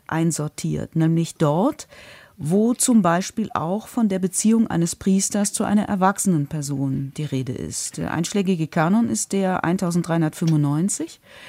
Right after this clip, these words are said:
Und darin heißt es, ein Kleriker, der sich auf andere Weise gegen das sechste Gebot des Dekalogs verfehlt hat, soll, wenn nämlich er die Straftat mit Gewalt, durch Drohungen, öffentlich oder an einem Minderjährigen unter sechzehn Jahren begangen hat,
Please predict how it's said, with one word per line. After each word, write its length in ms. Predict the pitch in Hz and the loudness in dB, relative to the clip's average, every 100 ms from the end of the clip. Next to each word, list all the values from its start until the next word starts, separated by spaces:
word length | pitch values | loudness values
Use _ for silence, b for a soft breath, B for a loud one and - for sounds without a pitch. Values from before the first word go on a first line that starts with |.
| B B B B B | B B B B B
Und 140 | 185 | 2
darin 320 | 196 269 226 | 4 2 2
heißt 340 | 165 156 208 - | 0 -2 -4 -4
es, 220 | 269 - _ _ _ | -6 -8 _ _ _
ein 220 | 156 143 | -2 -2
Kleriker, 640 | - 190 247 269 - 170 | -2 0 2 2 0 -2
der 180 | 180 165 | 0 0
sich 200 | 156 143 | 0 -4
auf 180 | - - | -6 0
andere 360 | 185 269 214 139 | 4 4 4 2
Weise 280 | 139 147 | 0 0
gegen 260 | 147 147 156 | -2 0 0
das 220 | 135 143 | 0 -2
sechste 360 | 151 165 - 175 | -4 -4 -4 -2
Gebot 500 | 156 151 170 - - | 0 0 -2 -2 -6
des 100 | 151 | -4
Dekalogs 640 | 160 156 147 156 - - | -2 0 0 0 -2 -6
verfehlt 580 | 151 - 180 190 262 - | -6 -2 2 4 4 2
hat, 240 | 180 - - | -2 -2 -6
soll, 480 | 143 147 160 233 311 B B B | 0 2 4 2 -2 B B B
wenn 300 | - 180 240 | 2 6 8
nämlich 460 | 202 175 170 165 - | 6 4 2 0 -2
er 160 | 156 | -2
die 140 | 147 139 | -2 -6
Straftat 580 | - 147 180 - 175 160 | -4 -2 -2 -2 -2 0
mit 160 | 147 | -2
Gewalt, 580 | 139 123 135 190 233 - | -2 0 2 0 -2 -4
durch 180 | 160 - | -6 -2
Drohungen, 640 | 135 160 214 220 226 - | 0 4 6 6 6 4
öffentlich 560 | 175 - 226 202 190 - | 0 2 0 0 -4 -2
oder 240 | 170 165 | -2 0
an 120 | 156 | 0
einem 280 | - 139 143 | 0 2 2
Minderjährigen 800 | 170 220 214 180 185 180 160 156 | 4 4 4 0 0 0 0 0
unter 280 | 180 180 151 | 0 0 0
sechzehn 480 | 160 180 - 151 | -2 -2 -4 -2
Jahren 380 | 147 143 202 175 | 0 0 0 0
begangen 500 | 139 139 131 147 156 | 0 0 2 2 2
hat, 180 | 165 | 0